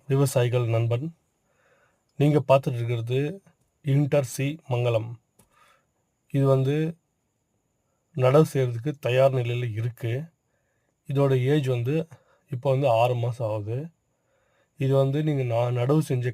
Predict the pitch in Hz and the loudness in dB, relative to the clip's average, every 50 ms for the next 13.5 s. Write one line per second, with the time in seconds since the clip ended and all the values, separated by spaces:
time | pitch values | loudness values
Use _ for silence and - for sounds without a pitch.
0 | - - 123 131 131 127 - 127 120 120 120 127 139 135 123 120 120 117 117 120 | -4 -4 -4 -2 -2 -2 -2 -2 -2 -2 -2 -2 -2 -2 -2 -2 -4 -4 -4 -4
1 | 123 123 131 127 123 123 143 139 127 127 135 135 131 120 110 - 135 123 127 120 | -4 -4 -4 -4 -4 -2 -2 -2 0 0 0 0 0 -2 -4 -6 -8 -8 -6 -4
2 | 117 123 143 180 - _ _ _ _ _ _ _ _ _ _ _ - 127 127 127 | -4 -4 -4 -4 -8 _ _ _ _ _ _ _ _ _ _ _ -6 -2 -2 0
3 | 147 139 - 151 143 151 147 139 - 127 131 123 123 120 123 120 117 110 - - | 0 0 -2 -2 -2 -4 -4 -4 -2 0 2 4 4 2 2 0 -4 -4 -6 -6
4 | 113 117 131 165 165 160 - _ _ _ _ _ - 131 135 - 165 143 147 147 | -4 -2 -2 -4 -4 -8 -16 _ _ _ _ _ -2 -2 -2 0 0 0 2 2
5 | 160 180 185 175 165 _ - - - - - - - - - - - - - 143 | 2 2 0 -2 -6 _ -20 -20 -20 -20 -20 -20 -20 -20 -20 -20 -16 -4 0 2
6 | 135 135 135 - 165 156 143 131 123 143 147 - - 147 139 139 139 139 127 - | 2 2 2 2 2 2 4 4 2 2 2 2 2 2 2 2 0 0 0 0
7 | 127 123 123 131 127 127 123 127 127 123 120 113 110 104 98 113 127 147 160 - | -2 -2 -2 -2 -2 -2 0 0 0 0 -2 -2 -2 -4 -4 -2 -2 -2 -2 -2
8 | - 113 120 135 143 143 131 131 131 135 139 151 143 127 120 127 135 135 135 131 | 0 4 6 8 8 6 4 0 -4 -4 -4 -4 -4 -4 -2 0 0 0 0 -2
9 | 123 117 - 143 127 117 117 113 117 113 120 123 131 123 143 127 117 113 120 127 | -2 -4 -4 -2 -2 -2 -2 -4 -4 -4 -4 -2 -2 -2 -2 -2 0 0 0 0
10 | 123 113 - 123 117 113 110 107 110 120 143 165 170 170 - _ _ _ - - | -2 -4 -4 -4 -6 -4 -4 -6 -4 -4 -4 -4 -6 -8 -12 _ _ _ -20 -20
11 | - _ _ _ - 139 139 143 147 151 143 139 139 151 170 180 180 170 165 - | -20 _ _ _ -2 0 2 2 4 4 4 2 2 2 0 0 -2 -6 -10 -12
12 | _ _ _ _ 143 135 143 147 143 160 165 151 147 135 127 123 127 123 131 123 | _ _ _ _ -4 -2 -2 0 2 2 4 4 4 2 0 0 -2 -4 -4 -4
13 | 120 113 120 117 113 110 110 113 127 151 | -4 -4 -4 -4 -2 -2 -2 -2 -2 -4